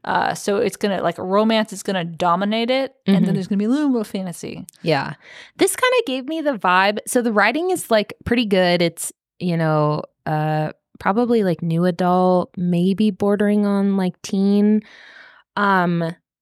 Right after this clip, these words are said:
Speaker 2: but it kinda gives me the vibe of, like, those, like, late two thousands, early twenty tens, uh, Wattpad, like, insert yourself characters where you're like,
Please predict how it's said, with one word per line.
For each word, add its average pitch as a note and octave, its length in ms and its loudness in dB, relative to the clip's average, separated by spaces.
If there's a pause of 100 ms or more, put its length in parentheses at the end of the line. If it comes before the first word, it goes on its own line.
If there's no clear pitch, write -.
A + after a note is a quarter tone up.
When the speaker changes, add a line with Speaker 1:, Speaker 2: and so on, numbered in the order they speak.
(460)
Speaker 2:
but - 640 0 (140)
it B3+ 160 -2
kinda A3 540 0
gives A3+ 360 -2
me A3 400 2
the F3+ 220 -2
vibe E3+ 580 2 (100)
of, E3+ 180 -2
like, E3+ 260 -2
those, E3 240 0
like, D#3 260 -4 (580)
late F3+ 340 0
two G3+ 140 -2
thousands, F3 640 2
early F3 720 0
twenty E3+ 280 -2
tens, E3 720 -2
uh, D#3 240 2
Wattpad, F3 720 0 (360)
like, D#3 380 0
insert F3+ 340 0
yourself F3+ 500 0
characters F#3 640 0
where E3+ 120 2
you're D#3 160 2
like, D3+ 180 2